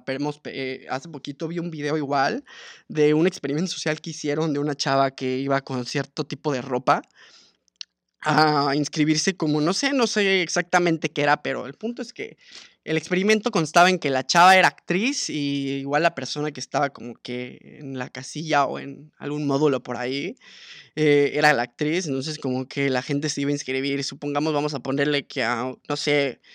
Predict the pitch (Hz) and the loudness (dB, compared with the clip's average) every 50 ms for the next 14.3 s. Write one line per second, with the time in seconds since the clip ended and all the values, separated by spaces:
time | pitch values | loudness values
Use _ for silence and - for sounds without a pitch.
0 | - - - - - - - 139 131 135 135 135 135 135 135 135 131 139 143 143 | -20 -20 -20 -20 -20 -8 -4 0 0 2 2 2 2 0 0 0 -2 -4 -8 -8
1 | - 156 156 170 170 170 - 170 160 - 180 156 147 139 135 - 131 131 - 165 | -4 -2 0 0 0 0 -2 -2 -2 0 0 2 2 0 0 -2 -4 -2 0 4
2 | 165 147 151 139 117 - - - - - 147 143 151 156 147 143 143 - - 147 | 4 6 6 4 4 2 -2 -6 -6 -6 -8 -8 -8 -6 -6 -8 -8 -8 -6 -6
3 | 143 139 135 - 131 120 - - 143 139 - - 143 135 135 135 120 127 - 131 | -6 -6 -8 -10 -10 -12 -10 -10 -10 -8 -8 -8 -6 -4 -4 -4 -6 -8 -10 -8
4 | 135 135 139 151 151 151 151 147 143 143 143 147 165 226 226 214 - 175 - - | -4 -2 0 0 2 2 2 2 2 0 0 2 2 0 0 -2 -6 -10 -14 -14
5 | - - - 202 196 185 156 160 151 151 - - 156 156 156 151 - 214 220 254 | -12 -8 -4 -4 -4 -2 -4 -4 -6 -8 -8 -8 -8 -8 -8 -8 -10 -8 -8 -8
6 | 226 220 208 - 240 240 233 202 226 240 226 - 214 185 165 202 233 240 233 - | -8 -8 -6 -4 -2 0 0 2 2 2 0 0 -2 -2 0 -2 -2 -2 -2 -4
7 | 226 196 - 156 160 160 151 147 131 135 143 143 160 185 208 - - - - - | -6 -6 -4 -4 -4 -4 -2 -4 -4 -4 -4 -2 -2 -4 -4 -8 -14 -18 -18 -18
8 | - - _ - 240 247 240 190 170 170 175 190 196 208 247 220 180 156 147 147 | -20 -4 _ 2 4 6 6 6 6 6 6 4 4 2 0 0 0 2 4 6
9 | 156 160 165 160 160 156 156 156 160 165 196 226 226 - _ - 151 147 139 - | 6 8 6 6 4 2 2 0 0 2 0 0 -4 -6 _ 0 2 2 2 0
10 | - - 170 170 180 190 233 311 - - - - - 160 151 147 143 143 143 147 | -2 -2 0 0 0 0 -2 -4 -4 -6 -12 -8 -4 0 0 2 2 0 0 0
11 | 147 147 160 170 - - - 170 165 165 170 165 170 143 135 131 - - 143 151 | 0 0 0 -2 -4 -6 -4 0 2 2 2 0 -2 -8 -10 -8 -6 -6 -6 -6
12 | 175 165 160 143 147 - 165 143 131 127 131 131 135 - 156 175 202 196 165 151 | -6 -8 -8 -8 -4 -2 -2 -2 0 -2 -4 -2 2 4 4 6 6 4 2 0
13 | 151 156 - 147 143 135 139 135 131 - 98 147 147 143 135 - 139 135 135 135 | 0 0 -2 -6 -8 -8 -8 -10 -12 -10 -10 -8 -8 -8 -8 -8 -8 -8 -6 -6
14 | 131 143 151 185 277 - | -6 -6 -6 -6 -8 -8